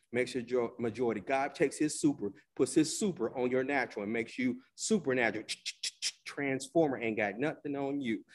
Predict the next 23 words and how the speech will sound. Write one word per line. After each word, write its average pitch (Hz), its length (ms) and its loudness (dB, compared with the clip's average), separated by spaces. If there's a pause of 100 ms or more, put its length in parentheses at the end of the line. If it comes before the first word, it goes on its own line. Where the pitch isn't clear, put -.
(180)
because 110 400 -4
the 131 60 -14
transformer, 151 640 2
they 143 160 4
had 139 160 4
a 113 60 -6 (1000)
transformer 143 560 0
to 113 140 -4
theirs. 113 340 2
Whereas 107 500 -2
you, 147 240 2 (240)
when 113 160 0
you 170 220 -4
have 147 200 -2
God's 120 300 -2
super 180 340 -2
on 123 120 -4
your 143 140 0
natural, 135 400 -2 (180)
at 110 120 -2
any 151 220 2
second, 151 500 -2
at 107 80 -12